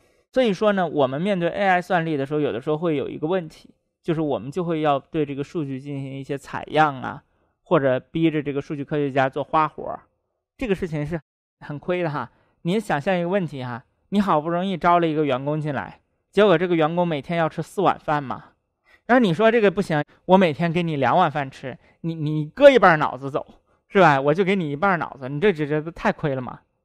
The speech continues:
对不对？何况说只要这个量变少了之后，我们的数据科学家、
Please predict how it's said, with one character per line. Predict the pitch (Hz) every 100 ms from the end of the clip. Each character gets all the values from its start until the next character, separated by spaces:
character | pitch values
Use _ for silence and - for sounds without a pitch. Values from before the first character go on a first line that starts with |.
| _ _
对 | 147
不 |
对？ | 139 120 _ _
何 | - 175
况 | 208 220 156
说 | 175 165 _ _
只 | 156
要 | 143 202
这 | 196
个 | 165
量 | 175 202 147
变 | 170 147
少 | - -
了 | -
之 | 143
后， | 151 160
我 | 120 135
们 | 143
的 | 160
数 | 196
据 | 160
科 | 185
学 | 160
家、 | 135 147